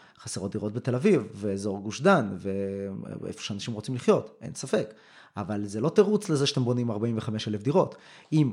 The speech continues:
האוכלוסייה של ישראל דורשת שיהיה שישים אלף דירות, ואתם בונים ארבעים וחמש, גם אם כולם יעברו לנהריה, גם אם נבנה את כל הדירות בתל אביב,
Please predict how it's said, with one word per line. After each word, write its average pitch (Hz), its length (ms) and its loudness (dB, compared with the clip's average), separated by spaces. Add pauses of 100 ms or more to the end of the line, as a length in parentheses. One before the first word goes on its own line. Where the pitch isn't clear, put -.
האוכלוסייה 120 420 -2
של 127 120 -2
ישראל 123 320 0
דורשת 113 340 -2
שיהיה 110 340 0
שישים 117 300 -2
אלף 113 180 -2
דירות, 113 320 -2
ואתם - 180 -6
בונים 110 220 -4
ארבעים 113 280 -2
וחמש, 101 360 -8
גם 127 140 -2
אם 139 100 -2
כולם 147 280 2
יעברו 131 260 4
לנהריה, 120 440 2
גם 131 160 0
אם 143 120 0
נבנה 139 200 0
את 156 100 0
כל 190 200 6
הדירות 156 260 6
בתל 135 240 2
אביב, 107 280 -2